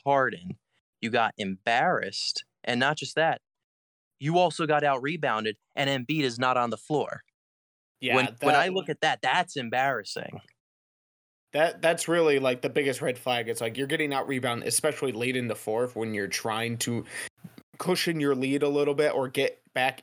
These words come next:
Speaker 2: into the game, and it just didn't happen. Uh, really quick, I did pull up Miami's schedule. They got the Net. They've been on a losing streak since it, this game on Monday. They
Speaker 1: Mm-hmm.
Speaker 2: lost to the Warriors and then to the Knicks. Uh, notable teams include the Nets, the, uh, Celtics, the Bulls,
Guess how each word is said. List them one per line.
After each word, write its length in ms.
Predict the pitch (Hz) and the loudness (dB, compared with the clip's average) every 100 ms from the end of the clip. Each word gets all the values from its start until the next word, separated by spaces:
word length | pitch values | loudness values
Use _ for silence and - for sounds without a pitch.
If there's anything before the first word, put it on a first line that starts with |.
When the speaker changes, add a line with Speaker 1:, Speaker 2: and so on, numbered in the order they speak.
| - | -4
Speaker 2:
into 260 | 139 123 | -2 -2
the 80 | 127 | -2
game, 380 | 113 120 127 131 | 0 0 2 0
and 100 | 117 | -4
it 100 | 104 | -2
just 260 | 117 117 - | -2 -2 -2
didn't 240 | 117 101 | -2 -2
happen. 460 | 117 117 113 120 120 - - - _ - | -4 -4 -2 -4 -4 -10 -14 -16 _ -2
Uh, 440 | 147 151 147 147 151 | 2 2 4 2 2
really 280 | 175 185 | 2 2
quick, 260 | 165 190 170 | 2 0 2
I 60 | 143 | 2
did 260 | 147 156 | 2 2
pull 180 | 147 147 | 2 2
up 60 | 143 | 2
Miami's 440 | 131 131 127 123 | 0 0 0 -2
schedule. 400 | - 147 147 156 | 0 0 2 2
They 120 | 131 117 | 2 0
got 300 | 117 117 - | -2 -2 -4
the 80 | |
Net. 320 | 104 123 139 - | -2 -2 -2 2
They've 180 | 160 156 | 2 2
been 120 | 185 | 2
on 160 | 180 | 2
a 80 | 170 | 2
losing 460 | 139 139 143 151 131 | 0 0 0 0 -2
streak 320 | - 143 127 | -2 -2 0
since 340 | - 117 117 | 0 0 0
it, 260 | 127 127 - 135 | 0 0 -2 -4
this 200 | 135 135 | -4 0
game 260 | 143 131 | 0 0
on 140 | 131 131 | 0 -2
Monday. 460 | 131 131 135 139 - _ - | -2 0 2 0 -4 _ -4
They 100 | 127 | 0
Speaker 1:
Mm-hmm. 100 | 120 | 2
Speaker 2:
lost 180 | 120 | 0
to 60 | - | -4
the 80 | 73 | -6
Warriors 560 | 101 143 160 156 143 | -2 2 4 2 0
and 120 | 120 120 | -2 -4
then 140 | 113 | -4
to 60 | 101 | -2
the 120 | 101 | -2
Knicks. 380 | 120 160 151 - - - - | 0 -2 -2 -10 -16 -6 0
Uh, 200 | 131 131 | 2 2
notable 420 | 143 170 170 170 | 2 2 2 0
teams 400 | - 165 165 151 | 0 0 0 0
include 400 | 147 113 147 135 | -2 -2 -2 0
the 80 | 123 | -2
Nets, 540 | 117 147 147 - - | 0 0 0 -2 -4
the, 220 | - 127 117 | -2 0 0
uh, 80 | |
Celtics, 600 | 117 160 147 151 143 135 - | 0 2 0 2 0 0 -4
the 120 | 123 | -4
Bulls, 440 | 143 143 135 131 | 2 2 2 0